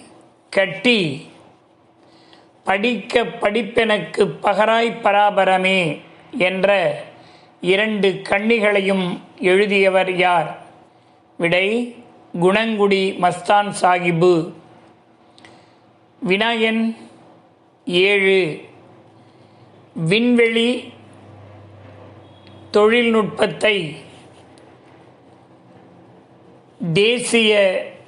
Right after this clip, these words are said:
நலனுக்கு பயன்படுத்த விண்வெளி ஆராய்ச்சிக் கழகம் ஏற்படுத்தப்பட்ட ஆண்டு எது? விண்வெளி, இந்திய விண்வெளி ஆராய்ச்சிக் கழகம்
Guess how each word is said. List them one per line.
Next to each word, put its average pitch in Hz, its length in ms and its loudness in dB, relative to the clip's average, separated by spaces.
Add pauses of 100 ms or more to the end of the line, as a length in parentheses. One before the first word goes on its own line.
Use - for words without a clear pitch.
(1700)
நலனுக்கு 208 800 0
பயன்படுத்த 196 960 0 (1900)
விண்வெளி 220 840 2
ஆராய்ச்சிக் 208 720 0
கழகம் 190 680 0
ஏற்படுத்தப்பட்ட 196 1000 -2
ஆண்டு 190 340 0
எது? 175 500 2 (1400)
விண்வெளி, 202 800 0
இந்திய 220 880 2
விண்வெளி 214 680 0
ஆராய்ச்சிக் 208 760 0
கழகம் 190 720 0